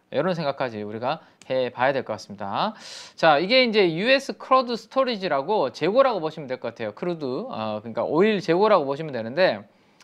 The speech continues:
네, 이천이십삼 년이 요겁니다. 요거, 요게 뭐냐면 요겁니다. 파-, 제가 그림 그려드릴게요. 요렇게, 요렇게, 요렇게, 요렇게 돼 있는 거. 요렇게.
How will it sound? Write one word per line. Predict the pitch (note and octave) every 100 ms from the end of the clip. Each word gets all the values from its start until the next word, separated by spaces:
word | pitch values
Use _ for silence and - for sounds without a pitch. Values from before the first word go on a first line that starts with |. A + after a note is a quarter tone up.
| _ _ _ _ _ _ _ _ _ _
네, | B2+ B2+ A2+ - - - _
이천이십삼 | E3 F3+ - A#3+ E3 F#3+ G3 G#3+
년이 | G#3 A3+ A#3 A3+ G#3 G#3
요겁니다. | E3 C3+ F3+ A#2 G#2 F#2+ G2+
요거, | G2+ G2+ G2+ A2 B2+
요게 | E3 F#3
뭐냐면 | D3 B2 D3
요겁니다. | C3 C3 C3 G2+ G2+
파-, | - -
제가 | - G#2 G#2+
그림 | - D3 B2
그려드릴게요. | C3 C3+ A2 - G2
요렇게, | E2+ A2 B2 -
요렇게, | G#2+ A2+ -
요렇게, | G#2 A2 -
요렇게 | G#2 G#2
돼 | A2
있는 | G#2+ G#2
거. | - - _ _ _ -
요렇게. | A3 A3 A2+